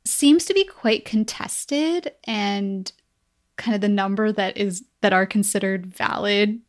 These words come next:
seems to range from about thirty to a hundred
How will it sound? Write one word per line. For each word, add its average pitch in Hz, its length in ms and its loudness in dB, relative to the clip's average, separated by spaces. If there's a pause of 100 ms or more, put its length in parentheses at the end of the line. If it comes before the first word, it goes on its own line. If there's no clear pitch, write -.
seems 190 320 -4
to 202 140 -4
range 190 540 -2
from 185 520 -2 (440)
about 208 160 -2
thirty 190 460 -2
to 190 220 -6
a 190 60 0
hundred 185 400 -4